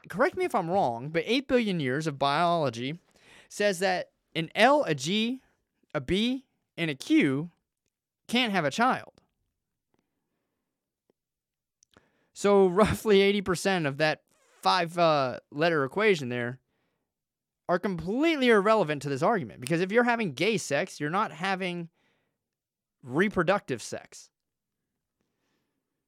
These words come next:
Trust the science. <sighs> Again, you can't fix stupid,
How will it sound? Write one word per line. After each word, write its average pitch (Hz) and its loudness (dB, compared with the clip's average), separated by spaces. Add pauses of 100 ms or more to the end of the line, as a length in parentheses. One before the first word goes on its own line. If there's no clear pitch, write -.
(760)
Trust - -2
the 247 -2
science. 254 -2 (3000)
<sighs> - -20 (1300)
Again, 123 -2
you 107 -10
can't 147 -2
fix 175 -4
stupid, 165 0